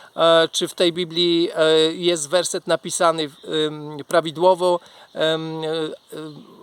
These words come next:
a może w tamtej Biblii jest, w tamtym tłumaczeniu jest bardziej prawidłowo.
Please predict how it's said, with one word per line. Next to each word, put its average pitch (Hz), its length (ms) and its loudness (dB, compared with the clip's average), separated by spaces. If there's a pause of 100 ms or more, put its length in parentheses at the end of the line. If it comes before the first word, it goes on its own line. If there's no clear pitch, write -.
(180)
a 175 100 -2
może 175 220 0
w - 60 -8
tamtej 190 360 0
Biblii 175 360 -6
jest, 170 340 0
w 160 280 -2
tamtym 185 300 0
tłumaczeniu 175 680 0
jest 151 160 -2
bardziej 180 340 2
prawidłowo. 165 680 0